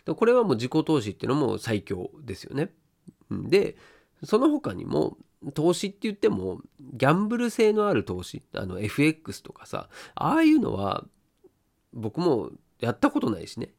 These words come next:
やりたくもないし、うん、おすすめもしたくないですけど、だけども本当、なんだろう、こう、長い目で見てできる投資っていうのもあるんですよね。で、それは、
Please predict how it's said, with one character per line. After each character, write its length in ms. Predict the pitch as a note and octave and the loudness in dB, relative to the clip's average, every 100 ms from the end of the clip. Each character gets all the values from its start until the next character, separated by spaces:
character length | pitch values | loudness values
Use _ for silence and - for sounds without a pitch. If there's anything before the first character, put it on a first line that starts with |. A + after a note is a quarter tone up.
| - | -6
や 120 | A2+ | -2
り 100 | D#3 | 2
た 120 | D#4+ | 2
く 200 | - C3+ - | 2 0 -2
も 260 | A2+ G#2+ | -2 0
な 140 | G2 A2 | 0 -2
い 80 | |
し、 240 | F#2 - - _ _ _ _ _ _ - | -4 -10 -18 _ _ _ _ _ _ -14
う 80 | G#2 | -10
ん、 140 | F#2 | -8
お 100 | - | -4
す 100 | C3 | -6
す 80 | - | -2
め 80 | A#3 | 0
も 100 | A#3 | 0
し 100 | - | -2
た 100 | A2 | -4
く 100 | - | -6
な 100 | E2+ | -10
い 60 | - _ _ _ _ _ - | -14 _ _ _ _ _ -8
で 120 | A2 | -8
す 80 | - | -6
け 100 | G2+ | -4
ど、 340 | C3+ D3+ - - - - | 0 2 0 -8 -16 -6
だ 80 | |
け 120 | D#4+ G#3 | 0 2
ど 100 | G#2+ | 4
も 100 | A2+ | 2
本 140 | F#3 | 2
当、 400 | G3+ F3 C#3 - _ _ - | 4 4 2 -6 _ _ -8
な 120 | B2 | -4
ん 40 | A#2 | -4
だ 80 | G2 | -4
ろ 60 | |
う、 40 | F#2 | -8
こ 260 | A2 A2+ - _ _ _ _ - | -10 -10 -14 _ _ _ _ 0
う、 40 | |
長 260 | C#3+ G3 D#4+ | 2 4 4
い 100 | D4+ | 6
目 120 | D#3 | 4
で 100 | C3 | 2
見 140 | A2 | 0
て 420 | G#2+ G#2+ G2 - - _ _ _ _ _ - | -2 -2 -2 -4 -16 _ _ _ _ _ -8
で 120 | C3+ | -6
き 120 | C3 | -2
る 120 | D#3+ G#2 | 0 0
投 200 | G#2+ G#2 | -2 -2
資 120 | A#2 | -4
っ 40 | |
て 100 | G#2+ | -8
い 20 | |
う 40 | G2 | -8
の 80 | F#2 | 0
も 80 | |
あ 60 | B2+ | 0
る 80 | B2 | 0
ん 80 | E2 | -4
で 80 | |
す 100 | - | -12
よ 60 | B2+ | -6
ね。 200 | D#3 A#3+ - - - - | -4 -4 -12 -20 -18 -10
で、 100 | B2 | -4
そ 120 | G3 | 0
れ 80 | G#3 | 0
は、 300 | A3 D#3+ | 0 -2